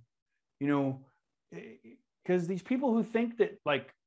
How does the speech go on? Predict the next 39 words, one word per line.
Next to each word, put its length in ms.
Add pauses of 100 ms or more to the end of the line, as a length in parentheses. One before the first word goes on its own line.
"I 80
can 160
just 240
build 240
a 80
homestead 720
and 120
they'll 180
just 180
leave 300
me 140
alone 500
and 240
I 100
can 220
just 180
wait 340
there 200
for 180
three 240
and 80
a 60
half 320
years 380
and, 220 (300)
and 180
then 160
Yahushua 440
will 120
come 300
and 100
everything 300
will 80
be 140
great." 480 (1500)
It's 160
a 60
pipe 360
dream. 340